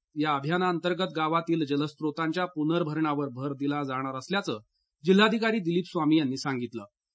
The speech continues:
पंतप्रधान नरेंद्र मोदी यांनी एक पेड मा के नाम उपक्रम राबवण्याचं आवाहन केलं होतं.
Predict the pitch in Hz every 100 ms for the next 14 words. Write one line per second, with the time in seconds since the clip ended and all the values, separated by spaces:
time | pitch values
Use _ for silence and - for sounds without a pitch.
0 | - 190 190 196 196 196 165 175 170 175
1 | 147 147 190 180 190 175 156 143 - 175
2 | 180 165 135 135 147 147 139 147 151 131
3 | 151 170 170 147 127 143 143 - 131 127
4 | 127 131 120 135 202 185 208